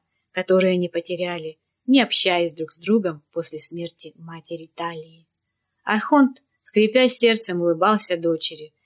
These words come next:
которая постоянно щебетала о возлюбленном. Его сердце обливалось кровью,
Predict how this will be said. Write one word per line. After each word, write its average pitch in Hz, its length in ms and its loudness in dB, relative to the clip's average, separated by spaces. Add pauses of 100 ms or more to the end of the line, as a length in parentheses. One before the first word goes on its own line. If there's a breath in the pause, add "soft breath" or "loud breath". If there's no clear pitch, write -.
(160)
которая 254 340 2
постоянно 233 560 2
щебетала 190 640 0
о 165 60 -2
возлюбленном. 160 800 -8 (480)
Его 185 200 2
сердце 202 440 2
обливалось 180 480 0
кровью, 180 480 -2